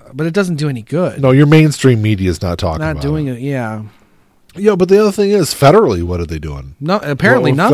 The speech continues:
Speaker 1: nothing.
Speaker 2: I mean, federally, what's the government doing to, to try to trap,
Speaker 1: That's
Speaker 2: to
Speaker 1: what I was
Speaker 2: try to
Speaker 1: wondering, 'cause you
Speaker 2: stop
Speaker 1: mentioned,
Speaker 2: it?
Speaker 1: what was that dollar amount you gave? That, um, human trafficking accounts for
Speaker 2: What did I say, a hundred and fifty billion?
Speaker 1: Yeah, something like that.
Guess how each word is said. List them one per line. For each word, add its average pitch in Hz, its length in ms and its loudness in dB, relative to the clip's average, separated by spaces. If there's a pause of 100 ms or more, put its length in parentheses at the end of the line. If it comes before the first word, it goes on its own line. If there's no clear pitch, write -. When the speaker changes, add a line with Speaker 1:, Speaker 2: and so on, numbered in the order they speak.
(120)
Speaker 1:
nothing. 120 160 0
Speaker 2:
I - 40 0
mean, 123 100 0
federally, 151 420 4
what's 117 140 -2
the 110 80 -6
government 101 420 -6
doing 113 240 -4
to, 104 80 -6
to 101 220 -8
try 104 180 -2
to 95 60 -2
trap, 123 420 -4
Speaker 1:
That's 233 200 2
Speaker 2:
to 285 40 -2
Speaker 1:
what 240 60 4
I 208 40 6
was 170 100 2
Speaker 2:
try 170 80 -2
to 208 40 2
Speaker 1:
wondering, - 240 0
'cause 151 160 -4
you 208 80 -2
Speaker 2:
stop 220 120 2
Speaker 1:
mentioned, 208 260 -4
Speaker 2:
it? - 20 -2
Speaker 1:
what 208 80 0
was 240 140 -4
that 196 180 0
dollar 170 300 0
amount 190 280 -6
you 196 100 -10
gave? 190 400 -8 (1700)
That, 143 200 -8 (320)
um, 123 440 -12 (300)
human 170 220 -6
trafficking 165 500 -6
accounts 147 360 -10
for 139 500 -8 (100)
Speaker 2:
What 110 140 4
did 101 80 4
I 95 60 0
say, 92 120 -2
a 78 60 0
hundred 113 280 -2
and 95 100 -10
fifty 117 240 -2
billion? 117 460 0
Speaker 1:
Yeah, 135 360 0
something 165 360 -8
like 139 200 -8
that. 127 260 -6